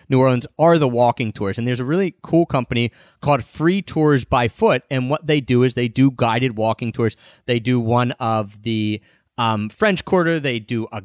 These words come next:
ghost tour. They also do one of the Garden District. They have, like, four or five different guided walking tours where you then, and we've done this in multiple cities around the world, and we always love it, then y-, these, the guides make money off tips. So you decide after the,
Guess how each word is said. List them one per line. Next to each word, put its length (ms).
ghost 380
tour. 320
They 180
also 420
do 400
one 500
of 320
the 100
Garden 340
District. 260
They 120
have, 140
like, 160
four 240
or 60
five 400
different 320
guided 340
walking 360
tours 280
where 100
you 300
then, 440
and 220
we've 200
done 160
this 180
in 160
multiple 560
cities 320
around 160
the 80
world, 220
and 80
we 80
always 180
love 80
it, 80
then 300
y-, 120
these, 440
the 80
guides 460
make 200
money 200
off 180
tips. 300
So 80
you 200
decide 460
after 260
the, 160